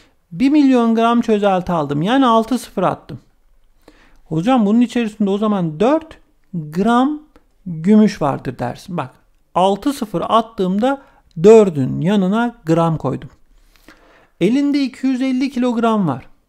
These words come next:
Elinde iki yüz elli kilogram var. Elinde iki yüz elli kilo-, kilogram varsa bu nedir? Kaç gramdır? İki yüz elli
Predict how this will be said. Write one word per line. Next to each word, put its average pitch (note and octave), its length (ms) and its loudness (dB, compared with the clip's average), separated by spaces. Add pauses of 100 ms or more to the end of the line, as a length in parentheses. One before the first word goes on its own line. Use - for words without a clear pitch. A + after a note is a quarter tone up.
(640)
Elinde A3 460 0
iki G#3+ 180 -6
yüz G3+ 100 -4
elli F#3+ 440 -6
kilogram C3+ 520 -8
var. - 160 -20
Elinde A#3 340 -2
iki B3+ 180 -6
yüz A#3+ 100 -4
elli B3 200 -6
kilo-, A#3 500 -6
kilogram A3+ 480 -4
varsa C#4+ 400 -6 (320)
bu A3 180 0
nedir? C#4+ 420 -2
Kaç C#4+ 300 -8
gramdır? A3 420 -4 (400)
İki A3 340 -6
yüz C#3 380 -2
elli A3+ 720 -2